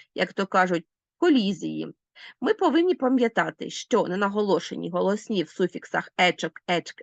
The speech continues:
ічок, ічк, іння, ення, ня, іння, іво і ево вимовляються невиразно, як е наближений до «і» або ж е наближений до і, чи і наближений до е.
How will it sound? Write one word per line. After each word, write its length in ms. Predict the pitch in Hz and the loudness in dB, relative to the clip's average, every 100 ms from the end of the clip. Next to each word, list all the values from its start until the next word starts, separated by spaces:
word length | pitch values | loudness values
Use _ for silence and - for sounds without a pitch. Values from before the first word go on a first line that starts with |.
| - | -4
ічок, 420 | 185 - 160 - | -4 -2 -6 -6
ічк, 300 | - 170 - - | -2 -2 -2 -12
іння, 400 | - 202 175 160 - | -4 -2 0 0 0
ення, 460 | 180 170 156 147 - - - - | 0 0 0 -4 -8 -14 -16 -4
ня, 360 | 196 190 147 - | 2 4 4 2
іння, 440 | 190 190 170 160 - | 0 0 0 -2 -2
іво 380 | 180 170 165 - | -2 0 0 -4
і 160 | 180 - | -4 -6
ево 340 | 330 427 208 - - - - | 0 0 0 -4 -10 -20 -6
вимовляються 760 | 196 208 202 277 494 480 427 440 415 392 | 0 2 4 6 6 6 6 2 0 -2
невиразно, 880 | 302 427 440 453 285 170 165 165 156 | 0 2 4 4 4 4 2 -6 -6
як 320 | 196 214 - - | 0 0 0 0
е 140 | 330 | 2
наближений 680 | 226 185 180 190 175 175 156 | 4 2 0 -4 -2 -2 -2
до 220 | 165 190 - | -4 -4 0
«і» 60 | 427 494 - - - - | 2 2 -2 -20 -10 0
або 360 | 226 208 202 | 2 4 2
ж 180 | 185 - _ _ _ - | 2 -4 _ _ _ -2
е 140 | 277 | 0
наближений 680 | 285 226 214 214 208 196 185 | 0 0 2 0 0 -4 -4
до 180 | 170 185 - | -2 -4 -4
і, 360 | 233 240 220 - | -4 -2 -4 -10
чи 380 | - 190 160 - | -6 -4 -4 -4
і 200 | 240 262 | -2 0
наближений 760 | 240 214 220 233 214 208 202 196 | 0 0 -2 -4 -4 -4 -2 -4
до 180 | 190 - | -4 -4
е. 260 | 202 185 | -4 -4